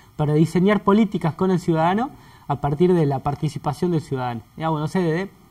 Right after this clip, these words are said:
nosotros hicimos un mapeo por medio de celulares de cómo se mueve la gente en nuestra ciudad, por ejemplo. Y era voluntario, la gente tenía que abrir la aplicación y mapearse.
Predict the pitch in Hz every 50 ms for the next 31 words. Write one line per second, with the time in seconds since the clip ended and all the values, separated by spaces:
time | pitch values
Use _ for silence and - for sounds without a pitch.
0 | _ - - - 160 175 196 190 180 151 180 185 180 175 185 170 160 160 160 -
1 | 208 220 220 - - 160 143 160 175 185 180 165 139 - - 143 147 151 170 185
2 | 196 240 262 - - _ _ _ - - - 151 143 - 185 208 202 - - 170
3 | 160 185 208 208 180 156 - - 190 196 - 190 165 151 127 - 131 127 - -
4 | 143 147 147 143 - 135 113 - - 117 95 - - - - - _ _ _ -
5 | _ _ - - - - - 156 190 214 208 180 175 180 180 180 165 - 226 214
6 | 190 170 151 147 131 - 190 196 196 196 156 165 165 180 190 175 180 - 180 190
7 | 220 - - - - - - - - - - - - 151 151 156 196 202 202 185
8 | 170 - 170 170 165 180 165 - - 208 220 233 220 175 147 143 139 - - 170
9 | 165 156 131 - - 131 117